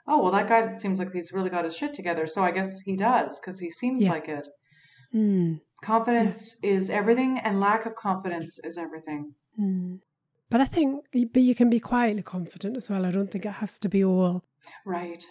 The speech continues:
Speaker 1: Yeah. Oh, of course.
Speaker 2: You know, the
Speaker 1: Yeah.
Speaker 2: true level of confidence, I think, is when
Speaker 1: Yeah.
Speaker 2: you meet somebody who it's not about, "Oh, yeah, they're kind of, they're all that, therefore they must have their,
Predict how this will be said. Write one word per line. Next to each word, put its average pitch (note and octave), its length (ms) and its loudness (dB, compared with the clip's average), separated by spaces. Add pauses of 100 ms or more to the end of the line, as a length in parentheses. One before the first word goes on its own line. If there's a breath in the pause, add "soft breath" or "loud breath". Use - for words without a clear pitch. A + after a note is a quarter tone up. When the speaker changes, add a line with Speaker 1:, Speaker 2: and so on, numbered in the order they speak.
(260)
Speaker 1:
Yeah. A#3+ 320 8
Oh, C4 340 8
of A#3+ 180 2
course. A3 500 6 (120)
Speaker 2:
You A#3 100 10
know, A3 140 12
the G3 140 8
Speaker 1:
Yeah. A#3 120 10
Speaker 2:
true C4+ 180 12
level A3 260 8
of G3 200 2
confidence, G#3 640 2
I F#3+ 60 2
think, G#3 220 2
is G#3+ 100 -2
when G3 140 8
Speaker 1:
Yeah. G3 80 8
Speaker 2:
you G3 60 6
meet A3 240 4
somebody F#3+ 460 4
who F#3 540 6 (840 soft breath)
it's - 220 0
not A3+ 200 6
about, G3+ 360 6
"Oh, G#3+ 180 6
yeah, F#3+ 220 8
they're F#3 180 6
kind G3 280 2
of, F3+ 220 0 (600 soft breath)
they're G#3+ 160 6
all A3+ 220 10
that, G3+ 340 6
therefore G3 440 4
they F3+ 100 6
must G3+ 460 2
have F#3 260 0
their, F#3 260 -2